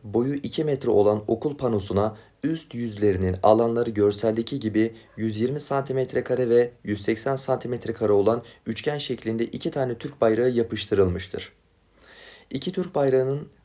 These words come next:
taban kenar uzunlukları birbirine eşit ve yedi santimden fazladır denilmiş.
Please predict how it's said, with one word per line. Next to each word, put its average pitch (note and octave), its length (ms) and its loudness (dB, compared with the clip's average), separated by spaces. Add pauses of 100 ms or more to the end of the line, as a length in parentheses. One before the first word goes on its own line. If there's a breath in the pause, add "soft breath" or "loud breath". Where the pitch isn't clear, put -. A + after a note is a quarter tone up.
taban C#3+ 360 2
kenar C3 360 0
uzunlukları G#2 600 0
birbirine G2+ 360 0
eşit C#3+ 340 -4
ve A2 140 2
yedi A#2 380 -2
santimden A2+ 760 -2
fazladır G2 640 2
denilmiş. F#2 440 -2